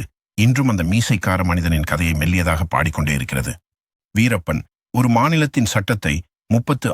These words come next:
ஆறு ஆண்டுகள் தன் காலடியில் வைத்திருந்த இந்த மனிதனின் கதை வெறும் குற்றங்களுடன் முடிந்து விடுவதில்லை. அவர் பயன்படுத்திய அந்த ரகசிய மொழிகளும் இன்னும் கண்டுபிடிக்கப்படாத அந்த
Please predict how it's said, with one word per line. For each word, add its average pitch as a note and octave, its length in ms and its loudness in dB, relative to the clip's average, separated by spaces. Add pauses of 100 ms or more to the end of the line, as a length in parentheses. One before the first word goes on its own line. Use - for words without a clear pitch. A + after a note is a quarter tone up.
ஆறு A#2+ 260 2
ஆண்டுகள் G2+ 440 0 (220)
தன் G2 180 0
காலடியில் B2+ 540 0
வைத்திருந்த G2 400 0 (100)
இந்த A#2 240 2
மனிதனின் G2 520 2
கதை F2+ 240 2 (500)
வெறும் C3 280 2
குற்றங்களுடன் F#2+ 640 0
முடிந்து G#2+ 280 2
விடுவதில்லை. C#2+ 480 -2 (680)
அவர் A#2 260 0
பயன்படுத்திய B2 560 0 (100)
அந்த G2+ 220 0
ரகசிய A#2 420 0
மொழிகளும் D#2 480 0 (400)
இன்னும் B2+ 280 4
கண்டுபிடிக்கப்படாத G#2+ 960 0
அந்த F#2 200 0